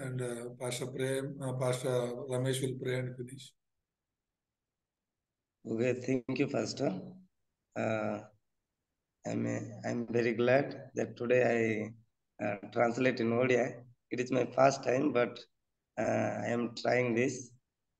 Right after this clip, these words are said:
Speaker 2: So I give thanks to you. Also, I give thanks to God also. Uh, today I learned that, uh, we should keep in mind that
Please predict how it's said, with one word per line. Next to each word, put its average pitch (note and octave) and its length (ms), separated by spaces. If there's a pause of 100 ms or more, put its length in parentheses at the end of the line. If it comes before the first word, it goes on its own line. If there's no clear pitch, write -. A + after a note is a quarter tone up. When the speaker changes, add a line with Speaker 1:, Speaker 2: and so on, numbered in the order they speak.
(140)
Speaker 2:
So A2+ 520
I A#2+ 60
give B2 240
thanks A#2+ 240
to - 120
you. B2+ 520
Also, A#2 280
I A#2+ 200
give A2+ 280
thanks A#2 220 (180)
to A#2+ 140
God A#2+ 220
also. A#2 480 (560)
Uh, A#2 200
today C#3+ 480
I A#2+ 40
learned B2 340
that, B2 280 (480)
uh, A#2+ 500
we C3+ 140
should C#3+ 280
keep C#3+ 240
in C#3+ 180
mind B2+ 460
that A#2+ 160